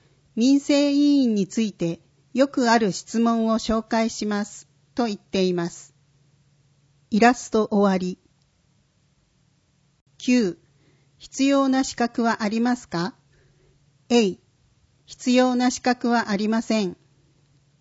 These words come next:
九、どんな人が適任ですか？A、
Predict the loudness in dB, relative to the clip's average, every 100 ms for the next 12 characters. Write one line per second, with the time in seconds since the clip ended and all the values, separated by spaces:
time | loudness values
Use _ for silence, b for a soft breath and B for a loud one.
0 | _ _ _ _ _ _ _ _ -2 0
1 | 0 -4 _ _ _ _ -2 2 4 2
2 | 0 -2 -2 -2 -4 -4 0 0 0 0
3 | -4 -4 -8 -8 -10 _ _ _ _ _
4 | _ _ _ -2 -2 -2